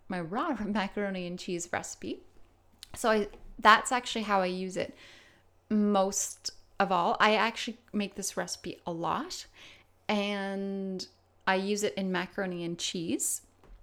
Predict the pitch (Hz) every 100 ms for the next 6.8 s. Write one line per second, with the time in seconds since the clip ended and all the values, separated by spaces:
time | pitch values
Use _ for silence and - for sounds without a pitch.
0 | - 202 202 - - 196 185 175 170 170
1 | 170 160 160 180 - - - - _ _
2 | _ _ - _ - - - - - -
3 | 254 349 220 208 208 277 - 403 254 220
4 | 226 233 233 233 208 208 202 185 185 240
5 | 240 240 247 254 240 240 269 320 220 214
6 | 196 202 208 196 190 175 185